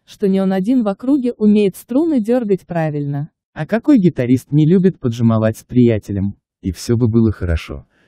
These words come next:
Speaker 2: но не в кайф играть металл, если барабанов нет.
Speaker 1: Тут на выручку пришел Барнили, который уже имел опыт игры на барабанах и тоже любил тяжелятинку.
Speaker 2: Эти мальчишки тогда еще не знали, что они станут столпами одного из самых значимых метал-жанров.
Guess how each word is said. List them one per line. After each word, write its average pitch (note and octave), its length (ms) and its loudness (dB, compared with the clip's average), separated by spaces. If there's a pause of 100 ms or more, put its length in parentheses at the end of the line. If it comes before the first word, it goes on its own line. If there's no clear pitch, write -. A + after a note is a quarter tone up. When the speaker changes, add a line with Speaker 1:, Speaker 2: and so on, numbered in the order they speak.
(140)
Speaker 2:
но E2 140 0
не F2+ 120 4
в - 100 -6
кайф A2+ 360 -6
играть E2+ 400 -6
металл, D2+ 480 -6 (400)
если F#2+ 320 -6
барабанов F#2 640 -4
нет. D2+ 260 -6 (420)
Speaker 1:
Тут A#3+ 200 0
на G#3+ 160 0
выручку A#3+ 460 -2
пришел E3 440 -4
Барнили, A3 560 -2
который G#3+ 440 0
уже F#3 240 2
имел G3 240 0
опыт C4+ 340 -4
игры G3+ 280 0
на F3+ 120 0
барабанах F3+ 640 -2 (120)
и G3+ 100 -4
тоже C#4 320 -2
любил G3+ 340 0
тяжелятинку. D#3 960 -6 (360)
Speaker 2:
Эти F#2+ 240 -4
мальчишки F2 580 -2
тогда E2 300 -2
еще E2+ 360 0
не F#2+ 140 4
знали, D#2+ 520 -2
что - 180 -8
они D#2+ 180 2
станут E2+ 380 -4
столпами E2 540 -4
одного D#2+ 400 -2
из E2 100 -4
самых G2+ 400 -2
значимых D#2+ 600 -2
метал-жанров. D2+ 920 -6